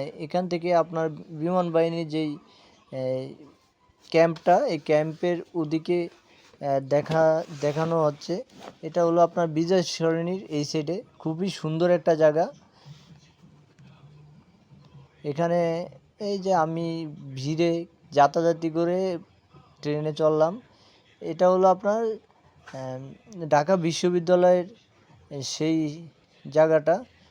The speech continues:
এখন চলে আসলাম সচিবালয়। সচিবালয়ে চলে এসে, আহ, তাড়াতাড়ি চলতে হবে, কারণ আমরা অতি দ্রুত যাওয়ার চেষ্টা করব লিফটে। এই জন্য আমরা,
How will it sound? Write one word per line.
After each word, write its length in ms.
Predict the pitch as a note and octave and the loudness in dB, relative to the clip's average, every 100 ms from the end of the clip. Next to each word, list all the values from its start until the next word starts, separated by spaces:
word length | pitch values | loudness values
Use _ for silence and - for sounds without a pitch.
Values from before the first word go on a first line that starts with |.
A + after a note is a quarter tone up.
| _ | _
এখন 280 | C#3+ C#3+ F3 | -6 -4 -4
চলে 280 | E3+ F#3+ G3 | 0 4 6
আসলাম 480 | F#3 - F3+ G#3 D4 | 6 4 2 2 -2
সচিবালয়। 640 | - C#3+ D#3+ E3 D3+ C3+ | -8 -4 0 4 4 4
সচিবালয়ে 720 | C3 C#3+ D3+ F3 F#3+ G3 G3 F3+ | 0 -6 -4 -2 2 2 2 -2
চলে 300 | - F#3 F#3 | -6 -2 0
এসে, 360 | F#3 D#3+ B3+ A#3 - _ _ _ | 0 -2 -8 -12 -14 _ _ _
আহ, 100 | C3 C3 | -8 0
তাড়াতাড়ি 440 | D#3+ D#3+ E3+ F3 E3 | 6 6 6 2 0
চলতে 340 | D#3+ F3 E3 | 2 4 4
হবে, 220 | F3 F3 | 2 2
কারণ 340 | F#3+ C#3+ E3 F3 - - - | 6 6 4 -2 -14 -20 -14
আমরা 420 | - C#3 D3+ D#3+ D#3 | -4 -2 6 6 6
অতি 220 | G3 F3 F#3 | 4 -4 -2
দ্রুত 340 | D#3 E3 F#3 | 0 0 2
যাওয়ার 300 | D#3+ E3+ F3 | 6 8 8
চেষ্টা 360 | - E3+ - E3 | 4 -2 0 0
করব 320 | D#3+ D#3+ A#3+ - - _ | 0 0 -6 -10 -20 _
লিফটে। 640 | C#3+ D3+ D#3 - F3+ C4+ C#4+ - - | -4 -2 -2 -2 -2 -2 -6 -14 -10
এই 260 | E3+ D#3+ | -4 -4
জন্য 240 | D#3+ E3 E3+ | -2 -2 0
আমরা, 480 | D#3+ D#3 E3 D#3+ | 2 4 6 6